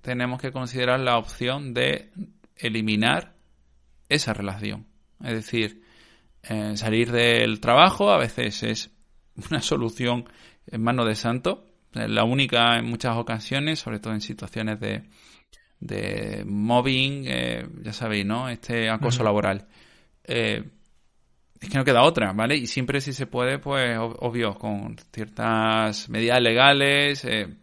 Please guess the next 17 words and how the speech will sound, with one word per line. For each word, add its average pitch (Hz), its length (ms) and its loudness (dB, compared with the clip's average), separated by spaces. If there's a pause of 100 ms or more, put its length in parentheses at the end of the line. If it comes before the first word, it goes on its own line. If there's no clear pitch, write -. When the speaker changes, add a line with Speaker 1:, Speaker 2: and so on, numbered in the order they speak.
(120)
Speaker 1:
estas 123 260 -8
cosas 135 300 -6
son 120 140 -4
serias, 92 380 -6
¿vale? 107 220 -4
Que 110 80 -4
hay 110 40 0
muchas 110 280 -6
personas 113 320 -8
que 113 100 -8
lo 104 100 -2
pasan 107 300 -4
muy 107 160 -2
mal 104 200 0
en 101 100 -2
el 101 120 -6
trabajo. 95 460 -4